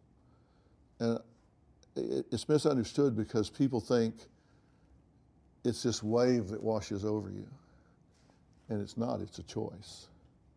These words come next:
You choose to forgive. And secondly, it doesn't mean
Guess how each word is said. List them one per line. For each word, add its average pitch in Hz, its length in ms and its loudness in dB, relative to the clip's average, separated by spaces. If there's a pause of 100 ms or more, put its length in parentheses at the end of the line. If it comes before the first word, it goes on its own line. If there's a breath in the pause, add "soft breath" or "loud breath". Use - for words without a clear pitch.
(180)
You 101 220 -4 (200)
choose - 880 -2 (520)
to 101 140 -6
forgive. 101 400 -6 (1600 soft breath)
And 107 160 -2
secondly, 117 600 2
it 117 140 0
doesn't 135 360 4
mean 117 580 0